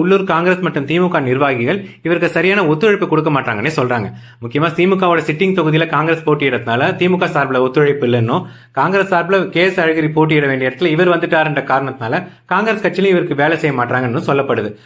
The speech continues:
So இது எல்லாமே விஷ்ணு பிரசாத் அவர்களுக்கு மிகப்பெரிய மைனஸாவே பார்க்கப்படுது. இது போக பாமகவோட தேர்தல் பிரச்சார வேகமும் தங்கர் பச்சான் அவர்களுக்கு நல்லாவே கை கொடுக்குதுன்னு சொல்லலாம்.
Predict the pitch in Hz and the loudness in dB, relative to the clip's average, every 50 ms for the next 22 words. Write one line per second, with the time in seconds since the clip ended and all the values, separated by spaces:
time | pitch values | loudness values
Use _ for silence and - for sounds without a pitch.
0 | _ - - 180 170 165 160 165 185 196 208 208 196 214 240 220 - - 156 156 | _ -2 0 2 2 4 4 2 2 2 0 0 0 -2 -4 -4 -6 -6 -6 -4
1 | - 202 202 190 190 185 156 143 131 127 139 185 180 165 160 175 185 185 190 185 | -4 -2 -2 -2 0 0 0 0 0 0 -2 -2 -4 -4 -2 -4 -2 0 0 0
2 | 185 156 139 143 170 185 175 - 135 120 123 120 123 135 127 123 113 113 107 107 | 2 2 0 0 0 0 0 -2 -2 -2 -2 0 0 -2 -2 -2 -2 -4 -4 -4
3 | 107 139 175 185 190 196 196 214 220 - 160 151 175 185 185 170 185 170 170 175 | -2 -2 -2 0 2 2 2 0 0 0 0 0 2 0 0 0 0 0 0 0
4 | 175 170 165 170 175 190 180 - - 135 131 - 185 185 180 160 135 139 147 143 | 0 0 0 0 0 0 -2 -2 -2 -4 -2 0 -2 0 0 -2 0 -2 0 0
5 | 139 123 123 175 185 - - - - - - 139 170 196 208 185 190 185 190 180 | 0 0 0 -2 -4 -6 -12 -18 -16 -6 -4 -2 0 0 0 0 -2 -2 -2 -2
6 | 160 147 139 131 131 139 185 160 139 143 156 175 175 170 180 180 175 147 156 151 | -2 0 0 -2 0 0 0 0 0 0 0 0 0 0 0 0 0 0 0 0
7 | 170 156 135 117 113 120 113 160 170 - 127 120 120 113 110 | 0 0 0 0 0 0 0 -2 0 0 2 2 2 0 0